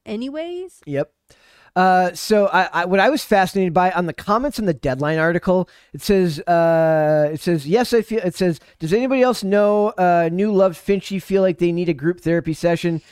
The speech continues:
Speaker 2: I keep crying, grief and rage on a loop." Uh, there was a lot of comments like, "So she relied on her resume. So what?" Like, these are big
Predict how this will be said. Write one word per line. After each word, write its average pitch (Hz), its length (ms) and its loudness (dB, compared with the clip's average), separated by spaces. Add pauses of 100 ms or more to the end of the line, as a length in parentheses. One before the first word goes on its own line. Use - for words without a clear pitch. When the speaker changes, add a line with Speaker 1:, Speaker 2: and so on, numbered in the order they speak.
(140)
Speaker 2:
I 147 80 -6
keep 208 240 -4
crying, 180 420 0
grief 160 380 -4
and 175 120 -4
rage 165 280 0
on 160 120 0
a 160 60 -2
loop." 160 260 -2 (280)
Uh, 175 160 2
there 185 120 2
was 247 140 0
a 233 60 2
lot 208 160 4
of 226 60 -2
comments 240 260 0
like, 247 100 -4 (100)
"So - 200 -2
she 453 160 -4
relied 381 360 2
on 349 120 0
her 349 120 0
resume. 294 760 2 (180)
So 330 360 0
what?" 320 440 2 (380)
Like, 220 380 0 (180)
these 262 200 2
are 302 80 4
big 202 420 -2